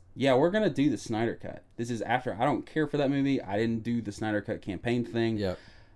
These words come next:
Speaker 1: I was so intrigued about this because this is unprecedented.
Speaker 2: Yeah,
Speaker 1: This
Speaker 2: this
Speaker 1: has
Speaker 2: is
Speaker 1: never happened
Speaker 2: Now, there,
Speaker 1: before.
Speaker 2: I, when I, we were gonna discuss this, I was thinking about, like, how, especially in, like, the mid to late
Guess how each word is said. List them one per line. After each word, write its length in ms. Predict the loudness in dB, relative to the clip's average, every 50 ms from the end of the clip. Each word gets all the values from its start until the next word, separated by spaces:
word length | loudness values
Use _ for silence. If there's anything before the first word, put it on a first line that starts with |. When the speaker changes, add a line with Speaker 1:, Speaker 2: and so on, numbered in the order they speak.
| -20 -20 -20 -10 0 4
Speaker 1:
I 160 | 6 6 6
was 180 | 6 4 2
so 600 | -2 -8 -10 -4 2 4 6 6 6 4 2 -2 -4 -6
intrigued 540 | -6 -6 -6 -6 -4 -2 -2 -2 -2 -2 -2
about 300 | 0 2 2 2 2 0
this 300 | -2 -4 -4 -6 -10 -18 -20 -20 -8 -6 -4
because 340 | -2 0 0 -2 -2 -2 2
this 560 | 4 6 6 6 6 4 0 -4 -10 -12 -14 -16 -18 -20 -20 -20 -20 -20 -20 -20 -20 -20 -20 -20 -20 -10 0
is 260 | 4 6 6 6 6 4 6
unprecedented. 880 | 6 6 4 4 2 0 0 0 -2 -6 -12 -12 -12 -12 -12 -14 -16 -12 -2
Speaker 2:
Yeah, 120 | 2 4 4
Speaker 1:
This 100 | 4 4
Speaker 2:
this 80 | 4
Speaker 1:
has 80 | 4 4
Speaker 2:
is 60 | 4 4
Speaker 1:
never 420 | 6 6 6 6 6 6 4 2
happened 420 | 2 -2 -2 -4 -2 -4 0 4
Speaker 2:
Now, 100 | 4 4
there, 240 | 6 6 6 4 4
Speaker 1:
before. 120 | 4 4 4
Speaker 2:
I, 180 | 4 4 2 0 -6 -6
when 340 | -6 0 4 4 6 6
I, 60 | 6 6
we 160 | 6 6 6
were 260 | 6 6 6 6 6
gonna 220 | 6 6 4 4
discuss 400 | 2 0 -2 0 2 2 2 4
this, 180 | 2 2 2 2
I 20 |
was 140 | 0 0 0
thinking 300 | -2 -4 -4 -2 -2 -2
about, 260 | 0 0 0 0 0
like, 160 | 0 -4 -4 -4
how, 380 | -2 -2 0 0 0 0 -2 -2
especially 680 | -4 -4 -2 -2 -2 -2 -2 -2 -2 0 2 2 2
in, 160 | 2 2 0
like, 280 | 0 -2 -2 -2 -2 -2
the 420 | -2 0 0 0 0 -2 -2 -4 -8 -10 -12 -12 -12 -12 -14 -14 -14 -14 -14 -14 -12 -8 -6 -4 -4 -4 -4 -4
mid 340 | -4 -2 0 0 0 -2 -2
to 120 | 0 0 4
late 280 | 4 4 4 2 -2